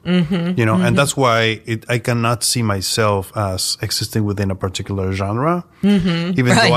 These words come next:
Speaker 2: I have training with, for specific
Speaker 1: Mm-hmm.
Speaker 2: genres. So, you know, but, um,
Speaker 1: Mm-hmm.
Speaker 2: I, I don't see myself in a particular tribe of, of,
Speaker 1: Mm-hmm.
Speaker 2: uh, artistic making per se.
Speaker 1: Your,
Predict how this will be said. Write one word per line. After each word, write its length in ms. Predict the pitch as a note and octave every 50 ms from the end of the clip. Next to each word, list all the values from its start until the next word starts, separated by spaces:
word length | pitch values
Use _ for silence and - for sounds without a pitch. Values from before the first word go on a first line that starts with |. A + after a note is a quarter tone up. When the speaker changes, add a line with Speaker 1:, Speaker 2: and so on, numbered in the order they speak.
| A2+ A2
Speaker 2:
I 20 |
have 160 | A#2 A#2 A#2+ -
training 540 | - - D3+ D3+ D3 C3+ B2 A2 G2+ G2+ G#2
with, 300 | G#2+ G#2 G#2 G#2 - -
for 200 | - B2+ A#2+ G#2+
specific 400 | F#2+ - - G2+ - - G2 - -
Speaker 1:
Mm-hmm. 60 | G2
Speaker 2:
genres. 640 | G2 G#2+ G#2 G#2+ - - F#2+ - - - G#2 G2 -
So, 180 | - G#2 G2
you 120 | G2+ G#2 G2+
know, 120 | F#2+ F#2+
but, 280 | G2 G2+ G2 F#2+ - -
um, 360 | G#2 G2+ F#2+ F#2+ F#2+ F#2 -
Speaker 1:
Mm-hmm. 340 | C3+ D3 C3 C#3+ C3 C#3+ D3 C#3 - - - - _ - -
Speaker 2:
I, 400 | A#2+ A2+ A2 A2 G#2+ G#2+ G#2+ - -
I 80 | - A2+
don't 120 | A2 G#2+
see 180 | - - - A#2
myself 680 | A2 G#2 G#2+ G2+ - - G#2+ G2+ G2 G2 F#2+ - -
in 160 | - A#2 A2 G#2
a 60 | G2
particular 500 | - G#2 F#2+ - - - G#2 G2 F#2+ F#2+
tribe 680 | F#2 - - - G#2 G2 G2 F#2+ F#2+ F#2 F#2 F#2 F2+ - - - _ - -
of, 400 | G2+ G2 F#2+ F#2 - - - - - D#3
of, 180 | G#2+ G2 F#2 -
Speaker 1:
Mm-hmm. 80 | -
Speaker 2:
uh, 280 | G2 G2 F#2+ F#2 F2+ F2 - - - - - - -
artistic 800 | G2+ F#2+ - - G2+ - - - G2 F#2+ F#2 - - - - -
making 920 | A2+ G#2 G2+ F#2+ F#2+ F#2+ - - F2+ E2 D#2+ D#2 D#2+ F2+ - - - A#2 -
per 100 | - G#2+
se. 280 | - - - - F3+ -
Speaker 1:
Your, 180 | G#3 G#3+ G#3